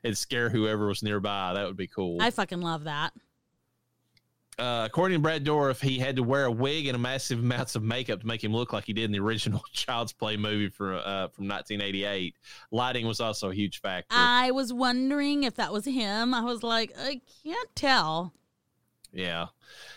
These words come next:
Speaker 1: Uh, the actress who plays Nika is, uh, Brad's real-life daughter, as we said, uh, who provides the voice of Chucky.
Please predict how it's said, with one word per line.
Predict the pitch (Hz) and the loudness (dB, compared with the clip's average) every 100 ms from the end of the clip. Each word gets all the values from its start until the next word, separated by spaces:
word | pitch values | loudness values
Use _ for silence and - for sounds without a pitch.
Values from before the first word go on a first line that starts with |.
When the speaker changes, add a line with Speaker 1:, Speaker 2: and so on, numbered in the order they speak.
| - | -8
Speaker 1:
Uh, | 120 131 | -2 0
the | 135 151 | 0 0
actress | 180 180 156 | 0 0 0
who | - | 0
plays | 135 151 127 | 0 0 2
Nika | 143 151 - 143 139 120 | 0 0 0 0 0 0
is, | 117 - - | -2 -2 -4
uh, | 110 104 98 | -2 0 0
Brad's | 98 113 110 - | 0 -2 -2 0
real-life | 110 101 101 | 0 0 -2
daughter, | 147 175 165 147 | 0 0 2 0
as | - | 0
we | 135 | -2
said, | - 143 135 135 131 | 0 0 2 2 0
uh, | 117 110 107 | 0 -2 -2
who | 107 104 | -2 -4
provides | - - 95 95 - | -6 -6 -4 -4 -6
the | - | -6
voice | 95 90 | -4 -4
of | - | -6
Chucky. | 131 135 131 131 123 | -2 -2 -2 -4 -4